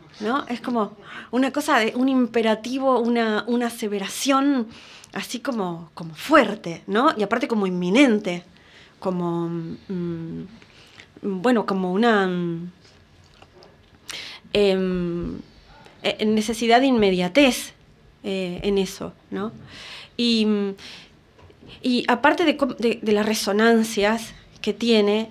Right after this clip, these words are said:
en cada uno de nosotros, cada una de nosotras, eh, la palabra enterrar, por, eh,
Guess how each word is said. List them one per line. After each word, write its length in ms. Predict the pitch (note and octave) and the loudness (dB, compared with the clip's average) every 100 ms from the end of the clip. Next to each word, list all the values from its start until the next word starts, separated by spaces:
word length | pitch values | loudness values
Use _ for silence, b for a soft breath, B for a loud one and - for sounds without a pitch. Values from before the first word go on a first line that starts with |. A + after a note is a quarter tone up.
| - | -6
en 540 | G#3 G3 F#3+ F#3 F3 | -2 -2 -2 -2 -4
cada 720 | F3 F3+ F3 F3 E3+ E3 E3 F3 | -4 -2 0 0 -2 -4 -4 -2
uno 280 | G#3 A#3+ G#3 | 0 2 2
de 80 | |
nosotros, 460 | F#3+ F3+ A#3+ A#3 G#3 | 0 0 -2 -2 -4
cada 180 | G3+ F#3 | -2 0
una 180 | G3+ G3 | 0 0
de 60 | |
nosotras, 720 | F#3 F3+ G#3+ G#3+ G#3 G3+ - - - | -2 -4 -4 0 -2 -2 -10 -14 -8
eh, 360 | F#3 F3 E3+ E3+ | -4 -4 -4 -4
la 160 | F3 | -4
palabra 300 | F#3+ G#3 G#3+ | 0 0 2
enterrar, 580 | G3 G3 F#3+ G#3+ G#3 G#3 B B B B - | -2 -4 0 2 2 0 B B B B -6
por, 240 | F#3+ F#3+ - | -6 -6 -14
eh, 160 | - | -16